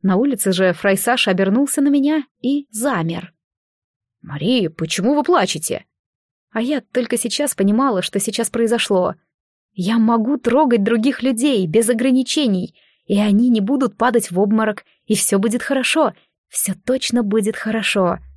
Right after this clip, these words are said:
И слёзы сами текли из глаз. «У вас такая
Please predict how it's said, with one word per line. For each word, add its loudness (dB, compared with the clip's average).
И -2
слёзы 0
сами 0
текли -2
из 0
глаз. 0
«У -4
вас -2
такая 0